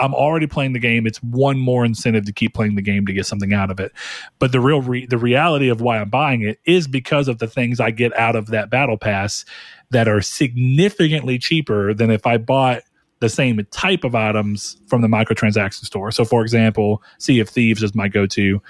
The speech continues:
um, where the one season that I bought a season pass and got to level one hundred on it, I got an entire ship's worth of, uh,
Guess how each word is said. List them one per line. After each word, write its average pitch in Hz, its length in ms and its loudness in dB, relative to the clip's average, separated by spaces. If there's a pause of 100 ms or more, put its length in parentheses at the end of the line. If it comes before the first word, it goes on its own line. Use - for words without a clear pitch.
(380)
um, 101 400 4 (320)
where 117 200 4
the 113 120 2
one 139 240 2
season 120 840 2
that 123 120 2
I 117 100 2
bought 117 280 2
a 113 40 2
season 110 360 -2
pass 110 720 -2
and 107 500 2
got 110 200 0
to 113 60 0
level 101 160 0
one 98 120 -4
hundred 131 240 2
on 101 160 0
it, 101 160 -4 (340)
I 131 80 4
got 117 220 4
an 113 80 2
entire 117 420 2
ship's - 420 -2
worth 147 280 2
of, 117 380 0
uh, 110 520 2